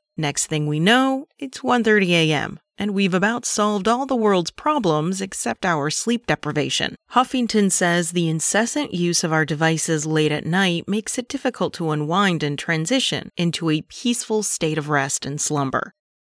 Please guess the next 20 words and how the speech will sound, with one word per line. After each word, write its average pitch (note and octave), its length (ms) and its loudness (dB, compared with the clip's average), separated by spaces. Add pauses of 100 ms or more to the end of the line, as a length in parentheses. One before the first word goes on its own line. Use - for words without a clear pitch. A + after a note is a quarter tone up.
(200)
Worse, E3+ 540 4
being E3 320 0
in D#3+ 160 2
this D3+ 220 0
hyper-alert D#3+ 760 0
state - 480 0
keeps - 320 -6
us A#3+ 160 0
from A#3+ 220 -2
being A3+ 240 2
productive F#3+ 640 0
during F3 280 0
the E3 60 2
next G3 380 -2
workday. E3 560 -2 (140)
The E3+ 80 -2
cycle E3+ 400 2
then D#3 180 2
repeats E3+ 460 0
itself. - 520 -4